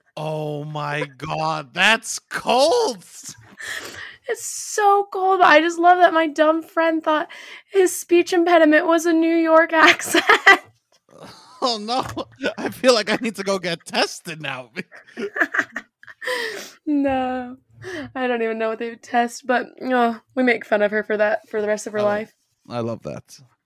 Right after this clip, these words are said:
Speaker 2: <laughs> All right, well,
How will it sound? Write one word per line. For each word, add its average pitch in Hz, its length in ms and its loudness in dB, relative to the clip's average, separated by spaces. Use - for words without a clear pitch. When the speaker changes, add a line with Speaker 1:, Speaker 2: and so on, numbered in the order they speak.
Speaker 2:
<laughs> - 1120 -6
All 233 80 4
right, 202 240 8
well, 262 380 4